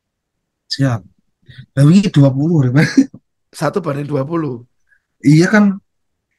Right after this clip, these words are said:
Speaker 1: ning delapan belas, to, Mas.
Speaker 2: Oke.
Speaker 1: Wis dua puluh lebih, dua dua.
Speaker 2: Nah. Kan ini target wajib.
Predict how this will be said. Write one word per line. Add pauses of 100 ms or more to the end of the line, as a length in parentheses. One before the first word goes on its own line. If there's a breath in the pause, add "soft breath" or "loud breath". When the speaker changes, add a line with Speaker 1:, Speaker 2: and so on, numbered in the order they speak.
(200)
Speaker 1:
ning
delapan
belas,
to,
Mas. (380)
Speaker 2:
Oke. (160)
Speaker 1:
Wis (480)
dua
puluh
lebih, (320)
dua
dua. (540)
Speaker 2:
Nah. (1400)
Kan
ini
target
wajib.